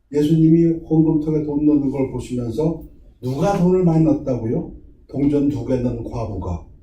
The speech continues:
그걸 보면은 우리가 생각하는 돈의 많고 적음과 하나님의 보신 거하고는 전혀 다르다는 것을 알 수 있습니다. 오히려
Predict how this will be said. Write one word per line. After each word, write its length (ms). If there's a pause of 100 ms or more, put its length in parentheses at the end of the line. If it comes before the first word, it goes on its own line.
(300)
그걸 400
보면은 600 (180)
우리가 400
생각하는 640
돈의 440
많고 520
적음과 520 (220)
하나님의 600
보신 300
거하고는 400
전혀 460
다르다는 420
것을 280 (260)
알 180
수 200
있습니다. 500 (360)
오히려 520